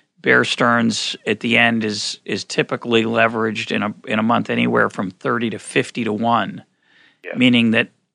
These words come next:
Speaker 1: that a dollar, one to three dollars of their, of every hundred dollars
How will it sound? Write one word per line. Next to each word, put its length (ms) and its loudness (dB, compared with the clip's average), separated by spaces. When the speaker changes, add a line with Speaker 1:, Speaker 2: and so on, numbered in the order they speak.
Speaker 1:
that 260 -2
a 80 -8
dollar, 560 4
one 300 4
to 80 4
three 480 0
dollars 720 2
of 160 -12
their, 320 2
of 120 -4
every 260 0
hundred 400 0
dollars 600 0